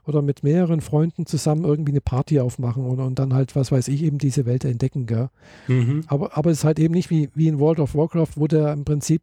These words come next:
Speaker 1: mit, mit, was weiß ich, mit zwanzig, dreißig oder hundert Leuten zusammen irgendwas machen kannst irgendwie und wo du gegeneinander und hin und her, also so etwas, das gibt's, glaub ich, nicht.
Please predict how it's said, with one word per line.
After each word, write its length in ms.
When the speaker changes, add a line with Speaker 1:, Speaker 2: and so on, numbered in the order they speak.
Speaker 1:
mit, 320
mit, 160
was 180
weiß 160
ich, 140
mit 140
zwanzig, 340
dreißig 460
oder 160
hundert 260
Leuten 360
zusammen 300
irgendwas 360
machen 220
kannst 340
irgendwie 400
und 140
wo 60
du 180
gegeneinander 680
und 140
hin 160
und 140
her, 160
also 180
so 160
etwas, 460
das 180
gibt's, 200
glaub 220
ich, 140
nicht. 240